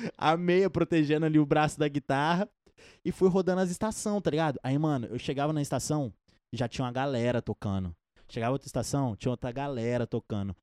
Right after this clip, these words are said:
Eu nem sabia mais onde eu tava, tá ligado? Tava rodando a estação. Aí eu cheguei na, na Central, na Central Station, sei lá, uma estação grande, velho, tá ligado? Aí tinha uma banda tocando, quando eu cheguei eles estavam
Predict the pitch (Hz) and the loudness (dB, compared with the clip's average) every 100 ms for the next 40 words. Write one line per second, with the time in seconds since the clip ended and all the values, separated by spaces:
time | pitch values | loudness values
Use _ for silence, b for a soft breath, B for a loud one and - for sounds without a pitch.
0 | _ - 135 147 185 175 175 170 165 175 | _ -2 0 0 -2 -2 -2 -4 -2 -2
1 | 196 185 160 151 123 110 104 131 135 131 | 0 0 0 0 -4 -4 -4 -4 -2 2
2 | 143 143 143 185 - 143 120 - _ b | 2 2 0 -2 0 -2 -2 -6 _ b
3 | - 151 170 202 - 180 185 180 190 - | -6 -2 0 -2 -2 -2 0 -2 -4 -4
4 | - - 156 165 151 - 180 180 - 135 | -8 -8 -4 -4 -4 -4 -4 -4 -2 -2
5 | 113 127 131 127 113 101 92 _ _ _ | -2 -4 -4 -4 -4 -6 -10 _ _ _
6 | _ _ _ - 147 165 147 113 - 156 | _ _ _ -4 -4 -2 -4 -4 -2 -2
7 | 143 113 104 175 165 131 147 151 170 - | -2 -4 -4 -4 -2 -2 -2 -2 -2 -2
8 | 151 208 226 202 123 101 85 - - 107 | 0 0 2 0 0 -4 -6 -10 -10 -6
9 | 120 143 - B B - 143 185 202 170 | -2 -4 -4 B B -6 -2 -2 -2 -2
10 | 139 151 180 180 - 202 214 226 254 233 | -2 0 0 0 -2 -4 -2 -2 0 0
11 | 196 220 214 | -2 -2 -4